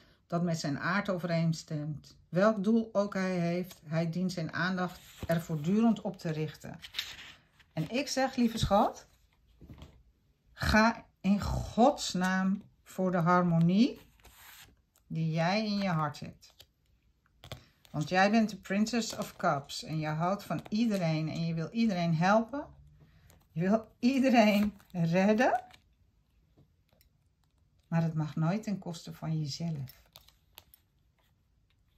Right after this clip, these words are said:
En ik zou zo graag de bringer of goed nieuws voor jullie zijn. Maar misschien is deze waarschuwing veel waardevoller dan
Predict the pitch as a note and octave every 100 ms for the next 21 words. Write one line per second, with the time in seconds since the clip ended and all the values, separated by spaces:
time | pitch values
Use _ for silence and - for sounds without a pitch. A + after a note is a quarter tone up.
0 | _ - E3 E3 F3 - - E3+ F3 E3+
1 | - A3+ B3 C#4 A#3+ A3 - C#3+ D3 D#3
2 | - _ _ _ _ _ _ _ _ _
3 | E3 E3 E3 F3+ E3+ D3+ - C#3+ - -
4 | _ _ - - C#4 - - - F3+ G#3
5 | C#4 - _ - G#3+ A3 A3 G#3+ G3+ G3+
6 | G#3+ D4+ - _ _ _ _ _ _ _
7 | _ _ _ - E3 E3 - F3+ G3 F#3
8 | E3 E3 E3 D#3 D#3 F3 F#3 F#3+ F#3 F3+
9 | F3+ - _ _ _ _ _ - - F#3+
10 | G#3+ D#3+ E3 D#3+ D#3+ D#3+ - D3 D3+ C3
11 | - _ - - - D#3+ D3+ C#3+